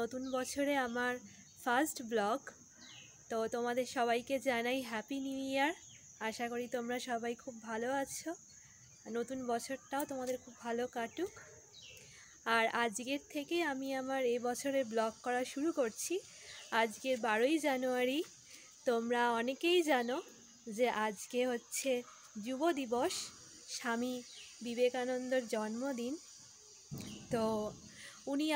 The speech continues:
আমার আদর্শ একজন মানুষ বা পুরুষ বলতে পারো, ওনার আদর্শ আমার খুব পছন্দ।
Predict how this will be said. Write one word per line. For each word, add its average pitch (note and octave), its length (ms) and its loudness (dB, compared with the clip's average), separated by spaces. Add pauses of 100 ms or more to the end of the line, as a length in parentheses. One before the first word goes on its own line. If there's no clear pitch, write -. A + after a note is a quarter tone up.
আমার C#4+ 260 4 (680)
আদর্শ A#3 440 4 (260)
একজন B3 360 0 (140)
মানুষ A3+ 320 -2 (1000)
বা G#3+ 100 2 (200)
পুরুষ C#4 260 0 (160)
বলতে A3+ 280 0
পারো, A3+ 200 -4 (120)
ওনার C4+ 180 2 (100)
আদর্শ B3 280 -2 (180)
আমার C4 220 -2
খুব C#4+ 120 -4 (120)
পছন্দ। B3+ 460 -2